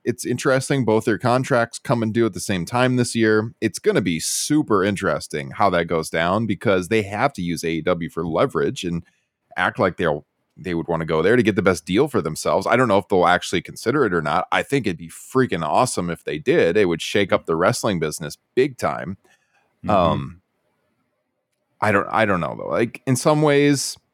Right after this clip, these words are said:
Speaker 1: Seth more than Becky feels like a W W E lifer, but you never know, man. You never know. Nobody thought we'd see C M Punk return to <laughs> W W E, and there he is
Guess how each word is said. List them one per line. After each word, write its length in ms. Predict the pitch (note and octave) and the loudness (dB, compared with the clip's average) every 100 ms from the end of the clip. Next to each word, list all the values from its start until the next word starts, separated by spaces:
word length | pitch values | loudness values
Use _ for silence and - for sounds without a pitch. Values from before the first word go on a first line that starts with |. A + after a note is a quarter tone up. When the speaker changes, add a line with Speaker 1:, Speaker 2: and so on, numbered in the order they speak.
| _ | _
Speaker 1:
Seth 380 | - - B2+ B2+ | -10 0 0 2
more 160 | B2 A#2+ | 4 4
than 120 | A#2 | 4
Becky 300 | A2+ A2+ B2 | 4 2 0
feels 380 | G#2+ A2 A2 A2+ | -2 2 4 4
like 140 | A#2 A#2+ | 4 2
a 60 | |
W 240 | B2+ B2+ B2+ | 2 2 4
W 220 | B2+ C3 | 2 4
E 40 | C3 | 2
lifer, 400 | A#2 A#2+ C3+ D3+ | 4 2 4 2
but 220 | C3+ - | 2 2
you 80 | F3 | 2
never 300 | F3 G#3 A#3+ | 2 2 0
know, 240 | C4+ D4+ | 0 0
man. 360 | B2 A2 D3+ D3 | 2 2 0 0
You 100 | E3 | 0
never 380 | D#3 F3 G3 G#3 | 2 2 2 2
know. 360 | G#3 A#3 G2 B1 | 2 4 2 0
Nobody 460 | G#2+ E3 G3+ G#3+ | 0 2 2 -2
thought 260 | E3+ F#3+ D3+ | 0 0 0
we'd 140 | E3 | -4
see 160 | - F3 | -2 -4
C 220 | - F3 | -2 2
M 160 | D#3 B2+ | 2 2
Punk 260 | B2+ G2+ | 0 0
return 280 | F#2 - D3 | -2 0 2
to 60 | B2+ | 2
<laughs> 140 | B2 | -2
W 240 | - B2 G#2+ | -6 -4 0
W 320 | B2 G2+ A#2+ | 0 2 2
E, 100 | G2 | 4
and 100 | D#2+ | 4
there 160 | F#2+ C3+ | 2 4
he 160 | B2+ | 4
is 280 | B2 A#2+ G#2+ | 4 4 0